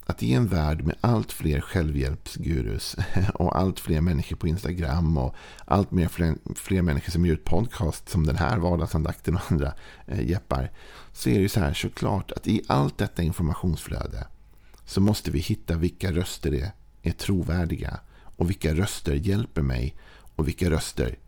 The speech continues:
stjälper mig. Och Jesus var ganska tydlig. Han sa, "På frukten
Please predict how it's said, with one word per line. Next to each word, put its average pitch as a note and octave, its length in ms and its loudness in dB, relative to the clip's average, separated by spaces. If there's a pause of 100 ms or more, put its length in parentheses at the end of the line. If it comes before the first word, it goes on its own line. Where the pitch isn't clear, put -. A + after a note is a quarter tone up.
stjälper - 480 -2
mig. - 320 -4 (460)
Och G2+ 100 2
Jesus F2+ 500 0
var C#2+ 80 0
ganska G2 420 0
tydlig. F2 580 0
Han F2+ 200 0
sa, D#2+ 140 -2
"På - 180 0
frukten - 840 -2